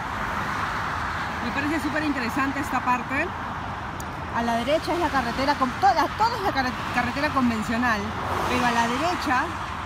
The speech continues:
es el carril regular y a la izquierda es el carril express, que quiere decir una tipo,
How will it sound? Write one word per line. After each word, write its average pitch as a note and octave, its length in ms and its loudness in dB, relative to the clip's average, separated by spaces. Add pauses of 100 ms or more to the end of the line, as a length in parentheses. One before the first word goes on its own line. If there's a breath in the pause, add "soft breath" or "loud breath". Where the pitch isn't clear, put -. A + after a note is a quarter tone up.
(720)
es C4 120 0
el D4+ 100 0
carril C4 320 2
regular C4+ 480 4 (240)
y A#3+ 60 2
a A#3 40 2
la A3+ 60 0
izquierda C#4 320 2
es C#4+ 60 0
el C#4 80 2
carril A#3 260 0
express, B3 360 0 (120)
que B3+ 60 -4
quiere D4+ 200 2
decir D#4 240 2 (320)
una D4 120 4
tipo, D#4 300 0